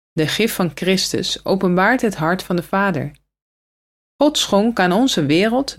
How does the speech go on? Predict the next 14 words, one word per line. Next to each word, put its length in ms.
de 180
wonderbare 600
gave 440
van 220
zijn 280
enige 300
geboren 380
Zoon. 380
In 140
het 140
licht 300
van 180
deze 360
daad 400